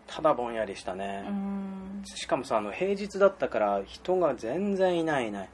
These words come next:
Speaker 2: うん。
Speaker 1: 土日はね、めちゃ混むんだって。
Speaker 2: うん、うん、うん。
Speaker 1: で、土日行ったこともあるんだけど、まあまあ人が多くて、それはうるさい、うるさい。なんかあの、都会の喧騒から逃れたいのにまた喧騒みたいな。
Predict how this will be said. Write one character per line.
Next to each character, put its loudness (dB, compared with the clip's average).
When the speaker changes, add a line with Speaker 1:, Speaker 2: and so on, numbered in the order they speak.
Speaker 2:
う 4
ん。 4
Speaker 1:
土 0
日 0
は 4
ね、 4
め 0
ち 0
ゃ 0
混 2
む 2
ん -4
だ -4
っ -16
て。 -8
Speaker 2:
う 0
ん、 2
う 0
ん、 -2
う -8
ん。 -6
Speaker 1:
で、 -2
土 -4
日 -2
行 -12
っ -20
た -2
こ -4
と -4
も -2
あ -4
る -6
ん -8
だ -12
け -10
ど、 -6
ま 0
あ -2
ま -2
あ -4
人 -2
が -2
多 -4
く -16
て、 -8
そ -6
れ 0
は 0
う -2
る -2
さ -2
い、 -2
う -2
る -6
さ -12
い。 -12
な -2
ん -4
か 6
あ 4
の、 -2
都 -6
会 4
の 2
喧 2
騒 0
か -2
ら 2
逃 4
れ 6
た 2
い 4
の 4
に 4
ま 4
た 6
喧 2
騒 2
み -4
た -4
い -6
な。 -14